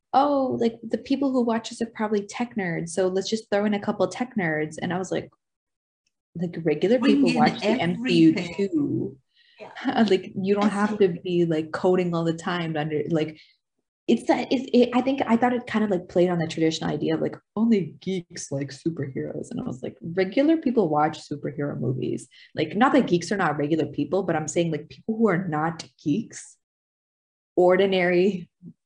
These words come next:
Speaker 1: no, <laughs> like, just average human beings also tend to watch superheroes, or they play to, like, the, bo-, again, who was the Bollywood dance superpower person? Like, I was like, why would you even
Speaker 2: Kingo.
Speaker 1: consider that? And then, like, they
Speaker 2: It's
Speaker 1: named
Speaker 2: called
Speaker 1: the camera
Speaker 2: Kingo.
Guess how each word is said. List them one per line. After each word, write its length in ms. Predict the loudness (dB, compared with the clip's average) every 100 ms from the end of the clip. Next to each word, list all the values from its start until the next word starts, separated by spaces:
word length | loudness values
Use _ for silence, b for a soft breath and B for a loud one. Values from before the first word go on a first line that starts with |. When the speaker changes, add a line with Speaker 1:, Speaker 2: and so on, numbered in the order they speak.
| _
Speaker 1:
no, 200 | -4 -4
<laughs> 160 | -2 0
like, 300 | 2 2 -2
just 160 | -10 -10 -6
average 280 | 2 2 2
human 260 | 0 0
beings 440 | -2 0 0 0 -4 b b b
also 520 | 0 0 2 6 6
tend 280 | 6 2 0
to 60 | 2
watch 180 | 2 0
superheroes, 520 | -4 -2 -2 -2 0
or 320 | 2 2 0 -12 _
they 120 | -4
play 240 | 0 0 0
to, 80 | -2
like, 160 | -4
the, 120 | -4 -6 -6
bo-, 200 | -10 -10 B B
again, 360 | -2 0 0 -2 -12 _
who 280 | 2 4 6
was 160 | 4 2
the 140 | 0 2
Bollywood 480 | 2 4 4 4 2
dance 320 | 0 0 -2
superpower 680 | -2 -2 -4 -4 -2 -4 -4
person? 320 | -4 -4 -2
Like, 160 | -2
I 80 | 0
was 160 | -2 -2
like, 160 | -6 b b b b _
why 280 | 0 2 2
would 220 | 4 4 4
you 100 | 2
even 260 | 4 6
Speaker 2:
Kingo. 280 | 6 4 4
Speaker 1:
consider 180 | 4 2
that? 320 | 0 -2 -6 2
And 140 | 4
then, 200 | 6 6
like, 200 | 4 4
they 100 | 6
Speaker 2:
It's 120 | 6 6
Speaker 1:
named 240 | 2 4
Speaker 2:
called 180 | 4 4 6
Speaker 1:
the 40 |
camera 100 | 6 8
Speaker 2:
Kingo. 480 | 8 8 8 6